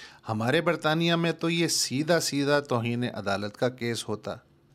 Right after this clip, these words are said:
और ऐसा क्यों है कि जब पेमरा ने एक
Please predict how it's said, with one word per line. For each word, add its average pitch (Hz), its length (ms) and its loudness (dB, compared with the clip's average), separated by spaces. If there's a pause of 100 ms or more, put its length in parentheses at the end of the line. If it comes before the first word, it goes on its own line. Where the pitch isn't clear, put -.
(100)
और 196 120 6
ऐसा 202 280 6
क्यों 196 300 6
है 196 140 6
कि 202 120 4
जब 170 260 0
पेमरा 151 380 4
ने 180 140 2
एक 156 260 2